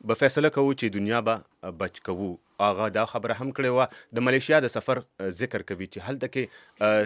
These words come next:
کله دوی ځوانانو سره غونډه کوله، ملاقات یې کولو، نو ځوانانو د دوی نه دا د ترهګرۍ پوښتنه نه وه کړې، د اقتصاد پوښتنه نه وه کړې، د امنیت پوښتنه نه وه کړې. او یوه جینۍ ورته راوچته شوه او هغې ورته وویل چې تاسو پیرس کې راغونډېږئ،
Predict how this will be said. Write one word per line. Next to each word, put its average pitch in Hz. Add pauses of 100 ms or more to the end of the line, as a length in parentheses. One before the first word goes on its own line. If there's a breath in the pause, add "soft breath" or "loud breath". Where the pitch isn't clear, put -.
کله 120
دوی 117
ځوانانو 107
سره 101
غونډه 107
کوله، 123
ملاقات 98
یې 104
کولو، 104 (300 loud breath)
نو 113
ځوانانو 139
د 123
دوی 139
نه 139
دا 123
د 104
ترهګرۍ 107 (160)
پوښتنه 113
نه 107
وه 101
کړې، 98 (320 soft breath)
د 98
اقتصاد 127
پوښتنه 110
نه 101
وه 98
کړې، 98 (240 soft breath)
د 101
امنیت 107
پوښتنه 117
نه 107
وه 107
کړې. 98 (280 soft breath)
او 101
یوه 107
جینۍ 127
ورته 113
راوچته 104
شوه 107
او 98
هغې 113
ورته 113
وویل 104
چې -
تاسو 107
پیرس 98
کې -
راغونډېږئ، 98